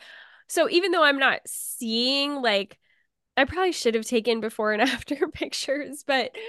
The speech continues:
I didn't want to. But I, I mean, like, I know that, like, okay, I am getting stronger. I am, like, things are changing. But that is from,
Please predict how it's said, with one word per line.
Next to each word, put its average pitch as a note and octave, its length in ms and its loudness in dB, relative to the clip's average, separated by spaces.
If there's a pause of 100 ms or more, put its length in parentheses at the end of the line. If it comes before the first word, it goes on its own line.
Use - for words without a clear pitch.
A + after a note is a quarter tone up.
(260)
I E4 80 0
didn't D4 260 0
want A#3 300 4
to. B3+ 220 2
But B3+ 120 0
I, C#4 200 4
I C#4+ 120 0
mean, D4 140 -4
like, C4+ 240 -2
I C4+ 140 0
know B3+ 440 2
that, A#3 200 0
like, A3+ 200 -4
okay, D4 440 0
I C4 140 2
am C4 260 0
getting A#3 260 0
stronger. F3+ 420 -2
I F3+ 100 4
am, G3 200 -2
like, G3 200 -6
things A3 200 -2
are G#3 80 -2
changing. G#3 420 -2
But G3+ 200 -4
that B3 260 4
is B3 220 -4 (100)
from, G3+ 440 0